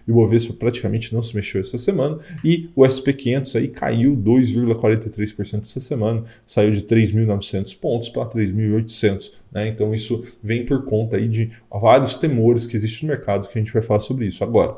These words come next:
E aí, muita gente tá me perguntando, né, lá no direct do Instagram, inclusive se você não me segue lá, arroba S Costa Rafael, sobre a Bolsa Americana caindo nesse momento, a brasileira aí não sabe se vai ou se fica, né? Então,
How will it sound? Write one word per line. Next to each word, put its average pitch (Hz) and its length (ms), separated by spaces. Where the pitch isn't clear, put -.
E 208 80
aí, 180 360
muita 160 180
gente 143 280
tá 151 80
me 147 80
perguntando, 131 580
né, 123 140
lá 113 340
no 120 100
direct 110 420
do 113 60
Instagram, 110 440
inclusive 117 340
se - 80
você - 100
não 135 100
me 123 60
segue 110 280
lá, 107 180
arroba 107 320
S - 120
Costa 101 280
Rafael, 117 360
sobre 175 480
a 123 100
Bolsa 151 300
Americana 139 540
caindo 113 400
nesse 107 220
momento, 117 460
a 104 40
brasileira 110 500
aí 123 400
não 127 80
sabe 117 320
se - 160
vai 117 300
ou 107 40
se - 120
fica, 143 420
né? 120 220
Então, 160 360